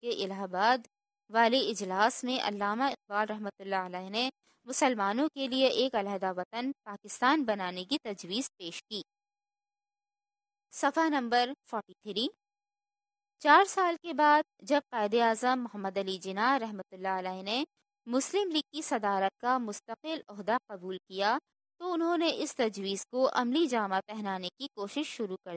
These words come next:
دی۔ آخر کار ٹوئنٹی تھری مارچ سن نائنٹین فورٹی کو انہوں نے لاہور کے اجلاس میں واضح طور پر اعلان کر دیا کہ جن علاقوں میں مسلمانوں کی اکثریت ہے، وہاں ایک آزاد مسلم ریاست قائم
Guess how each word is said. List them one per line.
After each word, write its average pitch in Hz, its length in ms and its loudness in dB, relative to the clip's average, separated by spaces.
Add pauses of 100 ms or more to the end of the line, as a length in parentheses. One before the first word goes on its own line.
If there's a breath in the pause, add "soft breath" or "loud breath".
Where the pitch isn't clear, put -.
دی۔ 202 160 -6 (840)
آخر 359 440 2
کار 330 340 4
ٹوئنٹی 214 280 -8 (100)
تھری 240 260 0
مارچ 208 520 0 (480)
سن 294 360 2
نائنٹین 240 500 -4 (100)
فورٹی 202 360 -6
کو 226 320 2
انہوں 269 320 0
نے 320 120 2
لاہور 208 560 2
کے - 160 -8
اجلاس 185 500 -2
میں 208 220 -4 (440)
واضح 320 280 6 (140)
طور 220 260 -2
پر 202 180 -10
اعلان 185 400 0
کر 180 120 -8
دیا 214 340 0 (100)
کہ 254 100 -8 (100)
جن 294 180 -2 (120)
علاقوں 185 440 -6
میں 220 200 -2
مسلمانوں 226 720 -2
کی - 100 -10
اکثریت 180 600 -8
ہے، 220 180 -2 (420)
وہاں 294 380 2
ایک 254 240 -2
آزاد 214 580 2
مسلم 233 520 -4
ریاست 185 560 -6
قائم 202 220 -8